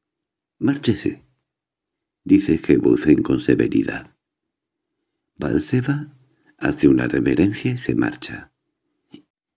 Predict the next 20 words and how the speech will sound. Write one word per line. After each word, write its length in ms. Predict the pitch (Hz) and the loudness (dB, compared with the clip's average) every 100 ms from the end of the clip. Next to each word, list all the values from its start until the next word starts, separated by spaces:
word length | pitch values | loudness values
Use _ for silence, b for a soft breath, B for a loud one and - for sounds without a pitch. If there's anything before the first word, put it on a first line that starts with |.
| _ _ _ _ - | _ _ _ _ -4
«¿Y 140 | 90 | 0
bien, 420 | 90 123 - - _ _ _ _ _ _ _ | 4 2 2 -10 _ _ _ _ _ _ _
la 180 | - 82 | 2 6
miró 320 | 80 82 156 | 6 6 6
usted 440 | 170 147 - 143 110 | 4 0 2 2 4
mejor 500 | 87 - 76 - - | 0 4 2 2 -2
ahora?», 640 | 67 60 65 131 139 - _ _ _ _ _ _ _ _ _ - | -2 2 2 2 -4 -12 _ _ _ _ _ _ _ _ _ -2
pregunta 760 | 73 71 101 - - - _ _ _ | 0 4 2 2 -2 -4 _ _ _
Jebuzen. 880 | 90 73 62 60 - 69 60 60 - _ _ _ _ _ _ _ _ _ _ _ _ | -2 0 0 -2 0 2 4 2 -10 _ _ _ _ _ _ _ _ _ _ _ _
Diriavin 640 | - 76 - 65 - 92 | 2 4 6 4 4 4
no 60 | 143 | 4
escucha 440 | 147 - 117 - | 0 -2 0 0
su 180 | 127 - | -2 -2
pregunta 540 | - - - - 131 | 0 2 4 4 2
porque 320 | 127 110 64 - | 4 4 6 2
todavía 520 | 62 - - - 110 | 2 -2 2 4 4
está 220 | 127 - | 0 0
en 80 | 69 | 0
sus 220 | - 64 | 2 0
pensamientos. 1000 | - 60 - 58 - - 57 57 - | 0 -2 2 6 6 4 -4 -6 -10